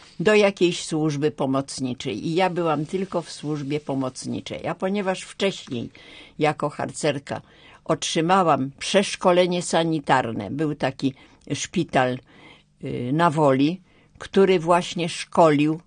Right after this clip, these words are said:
w sanitarnej służbie, jak trzeba bandażować, jak trzeba o-, opatrywać rany i tak dalej. Także byłam po-, przeszkolona sanitarnie. No i to, co będę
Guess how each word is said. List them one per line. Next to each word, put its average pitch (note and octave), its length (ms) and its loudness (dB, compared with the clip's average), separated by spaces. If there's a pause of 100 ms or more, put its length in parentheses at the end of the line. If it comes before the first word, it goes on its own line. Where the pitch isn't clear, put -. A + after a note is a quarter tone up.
(100)
w - 60 -14
sanitarnej F3+ 720 4
służbie, B2+ 600 -4
jak D3+ 220 -2
trzeba C#3 340 2
bandażować, C#3 840 0
jak C3 160 -4
trzeba C3 420 -2
o-, - 160 -10 (120)
opatrywać C3+ 720 -2
rany C#3+ 380 2
i - 140 -10
tak B2 220 -4
dalej. A2+ 340 -4
Także C#3+ 320 -4
byłam D#3+ 440 2
po-, E3+ 100 -6
przeszkolona C3 840 2 (440)
sanitarnie. D3 960 2
No B3 200 6 (100)
i A3 100 0
to, C#4 180 6
co G3 180 4
będę F#3+ 340 6